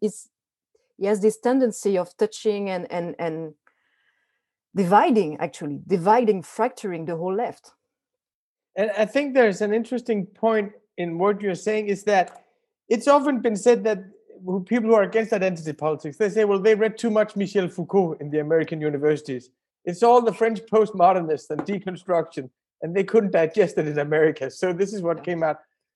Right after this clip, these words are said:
Speaker 2: But actually, one central point of Foucault is that the minority is ju-, is not just the minority,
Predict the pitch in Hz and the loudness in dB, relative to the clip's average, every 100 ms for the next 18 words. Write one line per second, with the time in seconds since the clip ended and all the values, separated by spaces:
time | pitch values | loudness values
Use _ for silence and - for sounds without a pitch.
0 | - 233 269 302 330 220 180 220 269 - | -2 0 0 2 0 0 0 0 -2 -2
1 | 277 269 277 214 170 - 233 330 - 175 | -2 -2 0 0 0 0 2 2 -2 -6
2 | - 208 202 180 165 202 202 - 208 175 | -4 -4 -2 0 0 0 -6 -2 0 0
3 | - _ _ _ _ 170 208 202 196 202 | -4 _ _ _ _ 2 4 2 2 4
4 | 233 240 220 190 180 - 226 226 - 185 | 2 2 -4 -4 -6 2 2 2 -2 -6
5 | 202 214 214 - 254 247 226 190 170 147 | 0 0 0 2 2 4 2 4 4 4
6 | 143 135 135 113 | 0 0 -4 -14